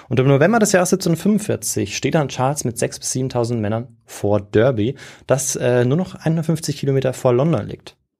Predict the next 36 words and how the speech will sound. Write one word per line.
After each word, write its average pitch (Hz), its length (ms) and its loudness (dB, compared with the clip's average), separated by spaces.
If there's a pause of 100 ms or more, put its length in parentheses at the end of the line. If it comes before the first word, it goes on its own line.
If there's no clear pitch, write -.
(400)
Und 110 180 -2
dort, 165 420 2 (120)
jetzt 110 320 -6
in 135 160 -2
London, 127 240 0
ist - 140 -8
man 120 100 -2
über 113 140 2
die 113 60 2
Schnelligkeit 131 720 0
der 110 80 0
Feinde 127 500 -2 (320)
völlig 117 320 0
überrumpelt. 113 680 -2 (600)
Aber 143 200 2
als - 160 -2
doch 226 160 0
keine 127 180 0
Unterstützung 117 420 -4
aus 117 160 -2
Frankreich 120 360 -2
kommt 151 280 -2
und 135 200 -6
Charles 147 400 -2
hört, 147 260 0
dass 127 180 0
London 143 480 0
ein 127 300 -2
großes 131 400 -2
Truppenkontingent 113 800 0
entsendet, 113 640 -2
an 127 80 -4
dessen 117 240 -6
Spitze - 320 -10
Cumberland 104 540 -4
steht, - 400 -6